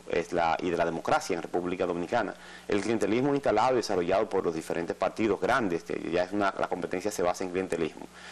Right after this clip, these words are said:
y especialmente en los sectores más vulnerables, que tienen mucha necesidad, y no es que sean ignorantes, es que no tienen otra oportunidad de sacarle algo a la política, porque la política no vuelve por ahí,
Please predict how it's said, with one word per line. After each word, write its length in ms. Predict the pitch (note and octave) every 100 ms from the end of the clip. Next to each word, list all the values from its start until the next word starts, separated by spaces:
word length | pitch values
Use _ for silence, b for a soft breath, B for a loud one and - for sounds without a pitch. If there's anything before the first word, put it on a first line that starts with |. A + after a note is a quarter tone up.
| B
y 80 | -
especialmente 600 | D3 D3 F3 D#3 C#3+ B2+
en 60 | A2
los 80 |
sectores 360 | G#2 F2+ G2 G#2
más 180 | G2+ G2+
vulnerables, 640 | G#2 G#2 F#2 G#2+ F2 E2
que 120 | F2+
tienen 180 | E2 F#2
mucha 220 | G#2 G#2+
necesidad, 500 | A#2 A2+ C3+ A#2 G#2+ B B B B
y 100 | A#2
no 220 | G#2+ A#2+
es 180 | D3+ -
que 400 | - D3 D3+ -
sean 340 | - - A#2+ B2+
ignorantes, 720 | B2 A#2 G2 A#2 G#2 - - B B B
es 200 | A2+ A#2+
que 340 | C#3+ C#3+ C3+
no 380 | A#2 A2+ A#2+ C#3
tienen 420 | C#3 D3+ D3 B2+
otra 320 | B2 D#3 D3+
oportunidad 640 | C#3 B2 A2 A2 G#2 G2+ F#2+
de 320 | F#2+ A2 G#2
sacarle 500 | - G#2 A2 A2 A2+
algo 280 | A2+ A2 F#2+
a 20 |
la 100 | F#2
política, 420 | F2+ G2 F2 F2+
porque 220 | E2+ E2
la 80 | F2+
política 380 | E2+ F#2 G2+ G#2+
no 100 | G2+
vuelve 380 | F#2 G#2 F2+ F2+
por 160 | E2+
ahí, 180 | F2 G2